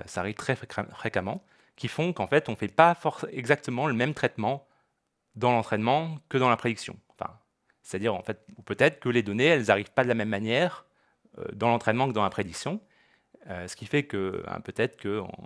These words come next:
au final, on va avoir des soucis. Donc, c'est important de tester, en fait, que l'entraînement et la prédiction se concordent. On fait bien la même chose dans les deux. Et pour ça, ben, pareil, on va faire des tests.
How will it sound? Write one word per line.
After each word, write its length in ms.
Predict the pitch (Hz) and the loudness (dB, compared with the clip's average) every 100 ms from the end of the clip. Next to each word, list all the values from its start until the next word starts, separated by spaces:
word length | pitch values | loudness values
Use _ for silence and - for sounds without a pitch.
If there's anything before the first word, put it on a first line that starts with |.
| - 113 - | -16 -16 -14
au 40 | |
final, 300 | - - 120 | -10 -2 0
on 280 | 110 87 87 | 0 -6 -6
va 120 | 87 | 0
avoir 160 | 104 117 | 4 4
des 80 | 98 | 2
soucis. 400 | - - 180 233 _ _ _ _ _ | -6 -6 -6 -6 _ _ _ _ _
Donc, 120 | - | -12
c'est 80 | - | -8
important 320 | 95 101 180 | -6 0 2
de 100 | 175 | 4
tester, 380 | 117 131 131 170 | 4 2 2 4
en 60 | 185 | 4
fait, 280 | - 165 - | 4 -2 0
que 440 | 143 156 110 92 _ _ _ _ _ _ _ _ _ - | 2 4 2 0 _ _ _ _ _ _ _ _ _ -8
l'entraînement 760 | 120 123 123 131 127 147 151 | 2 2 4 2 4 2 2
et 80 | 120 | 2
la 120 | 110 | 2
prédiction 680 | - 104 98 - 143 180 175 | 2 -2 -4 -4 -4 -4 -6
se 1000 | - - - - - - - 92 50 50 - - - - - - - - | -8 -16 -18 -20 -20 -18 -10 -8 -8 -8 -10 -10 -10 -10 -12 -12 -14 -8
concordent. 480 | 143 143 95 80 - _ _ _ _ _ _ _ _ _ - | -2 2 2 0 -12 _ _ _ _ _ _ _ _ _ -18
On 180 | 85 - | -18 -10
fait 120 | 104 | 0
bien 120 | 117 | 4
la 80 | 139 | 4
même 140 | 113 | 4
chose 140 | 113 120 | 2 0
dans 80 | 110 | 0
les 100 | 90 | -2
deux. 140 | - _ _ _ _ _ _ _ _ _ | -8 _ _ _ _ _ _ _ _ _
Et 40 | |
pour 140 | - - | -20 2
ça, 320 | 135 175 175 | 4 4 2
ben, 140 | 90 | -4
pareil, 340 | 82 107 156 190 | -4 2 2 2
on 80 | - | -2
va 80 | 95 | -2
faire 360 | - 165 - - _ _ | 0 0 -2 -12 _ _
des 120 | 160 | 0
tests. 360 | 120 117 - | 0 -4 -8